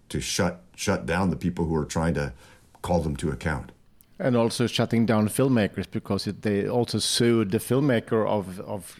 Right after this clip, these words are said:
Speaker 2: Crude, Joe Berlinger.
Speaker 1: Crude, yeah, that's right.
Speaker 2: And, and, he,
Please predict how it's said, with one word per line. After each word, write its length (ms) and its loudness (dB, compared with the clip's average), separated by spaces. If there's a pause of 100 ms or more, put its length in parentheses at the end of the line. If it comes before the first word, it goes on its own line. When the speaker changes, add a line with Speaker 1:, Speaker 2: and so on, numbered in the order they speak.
(120)
Speaker 2:
Crude, 340 2
Joe 160 0
Berlinger. 480 4
Speaker 1:
Crude, 100 -4
yeah, 140 0 (140)
that's 200 -6
right. 220 -2
Speaker 2:
And, 260 -2
and, 240 -2
he, 220 -4